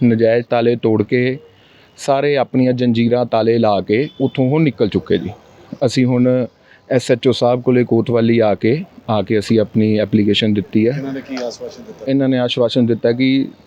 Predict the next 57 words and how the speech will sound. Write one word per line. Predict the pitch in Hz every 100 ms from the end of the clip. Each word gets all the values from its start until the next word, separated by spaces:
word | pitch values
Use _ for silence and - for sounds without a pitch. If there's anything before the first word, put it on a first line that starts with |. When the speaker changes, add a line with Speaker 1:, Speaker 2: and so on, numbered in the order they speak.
| 135
Speaker 1:
ਲਾਅ | 117 117 123
ਦੇ | 131 135
accordingly | 127 123 120 127 123 127 139 -
ਤੁਸੀਂ | - 113 117
ਬਿਲਕੁਲ | 107 104 123
ਠੀਕ | 120 113 107
ਹੋ | 131 175 - - - -
ਔਰ | 127
ਤੁਹਾਨੂੰ | 123 127 117 120
ਤੁਹਾਡੀ | 127 113
ਜਗ੍ਹਾ | 107 104 104 123 -
ਦਿਵਾਈ | 113 107 92
ਜਾਵੇ। | 87 85
Speaker 2:
ਤੁਹਾਡੇ | 85 113 123
ਕਹਿਣ | 131 131
ਦਾ | 127
ਸਾਥ | 120 110 127
ਹੈ | 127 123
ਗੁੰਡਾਗਰਦੀ | 117 127 127 123 135
ਸੀਗੀ? | - 135 127
Speaker 1:
ਸਰ, | - 120 123 120
ਸਰ, | - 120 120
ਜਿਸ | 120 123
ਹਿਸਾਬ | 131 147 131
ਨਾਲ | 127 127
ਉਹ | 131
ਬੰਦੇ | 120 117
ਲੈ | 127 120
ਕੇ | 113
ਆਏ | 113 113
ਆ, | 120
ਸਾਡੇ | 131 117
ਕੋਲੇ | 113 120 120
ਸਾਰੀ | 120 127
ਵੀਡੀਓਗ੍ਰਾਫੀ | 117 113 135 131 120 127
ਬਣੀ | 120 113 113
ਹੋਈ | 117 110
ਹੈ। | 110 143 - - -
ਜਿਸ | 120 131 156
ਹਿਸਾਬ | 139 143
ਨਾਲ | 120 120
ਉਹ | 127
ਬੰਦੇ | 123 117 123
ਲੈ | 120
ਕੇ | 117
ਆਏ | 117 117
ਆ |
ਤਾਂ | 123 131
ਨਜਾਇਜ਼ | 117 113 117
ਉਹ | 123
ਤਾਂ | 127
ਸਾਨੂੰ | 131 120
ਮਾਰਨਾ | 117 110 107
ਹੀ | 95
ਚਾਹੁੰਦੇ | 101 98
ਸੀ। | 98 -
Speaker 2:
ਠੀਕ | - - -